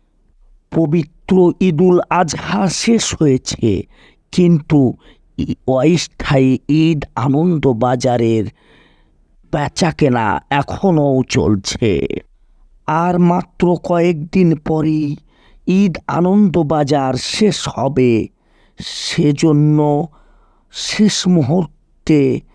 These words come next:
বাজারের দামের তুলনায় একটু কমেই বাহারি পণ্য বিক্রি করছেন।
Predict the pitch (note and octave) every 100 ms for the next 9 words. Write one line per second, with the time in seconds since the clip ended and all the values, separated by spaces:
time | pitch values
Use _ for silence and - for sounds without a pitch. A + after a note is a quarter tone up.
0 | _ _ - - D3+ D3 C#3 F3 D#3+ D#3
1 | C#3+ C#3+ C3+ D#3+ D3 D3 - G#3+ G3 F#3
2 | F3 F#3 F#3+ _ _ _ _ _ _ -
3 | A3 - _ - G#3 - D3+ D3+ D#3+ F3+
4 | E3 C3+ A#2 _ _ _ _ _ _ _
5 | - - D#3+ D3 C3+ F#3 D#3 C#3 B2 B2
6 | B2 A2 - _ _ - A#2 F#2+ D3 -
7 | F3 - C3+ _ - - C3+ A2+ G2